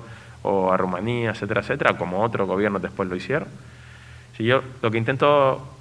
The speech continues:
llamarles la atención en esta charla un poco provocadora es que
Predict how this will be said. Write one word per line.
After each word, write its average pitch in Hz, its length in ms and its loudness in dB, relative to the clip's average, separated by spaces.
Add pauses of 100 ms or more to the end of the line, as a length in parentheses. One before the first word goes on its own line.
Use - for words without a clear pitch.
llamarles 117 400 4
la 117 100 6
atención 117 540 2 (280)
en - 80 -8
esta 104 220 -4
charla 107 260 2
un 98 60 -2
poco 107 180 -4
provocadora 107 580 2
es 120 60 -6
que 98 260 -4